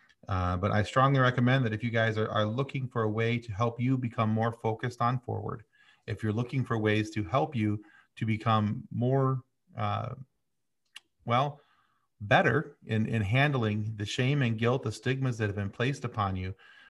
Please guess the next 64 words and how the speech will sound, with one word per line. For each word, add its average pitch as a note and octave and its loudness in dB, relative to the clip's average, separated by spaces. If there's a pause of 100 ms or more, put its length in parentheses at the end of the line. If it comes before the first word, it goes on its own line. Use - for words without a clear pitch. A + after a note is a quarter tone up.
(160)
this D3+ 2
would D#3 2
be D3+ 6
a C3+ 6
good D3+ 0
place C#3 2
for C#3 -2
you C3 2
guys A#2 2
to - -8
start, D3+ 2
and D#3 0
it - 2
would D3 0
be C3 2
a B2 0
good C#3+ -4
place B2+ -2
for - -6
you A#2+ -2
to A#2 -8
find G#2+ -2 (180)
some G#2+ 0 (240)
help C#3 0 (460)
and G#2+ -2
some G#2+ -4
resources A2+ -2
for G#2+ -4
you G2+ -4
to F#2+ -6
be G2 -4
able F#2+ -2
to F#2 -4
do G2 -2
that. F#2 -4 (320)
And G#2 2
Lois, A#2 2
of G#2+ -6
course, F#2+ -2
is F#2+ -6
one F#2 -4
of F2 -6
those F#2 -6
resources. - -10 (300)
So C#3 4
Lois, C#3+ 6
thank F3 2
you D#3 0
so C#3 2
much C3+ 4
for C3 -4
being B2 2
on A2+ 2
Focused B2 -2
on G#2 0
Forward A2+ -2
today. G#2+ 0
This G#2 -6
has A2+ -10
been A2 0
a G#2+ 0
very B2 2
pleasurable A2+ -2
conversation. G2+ -8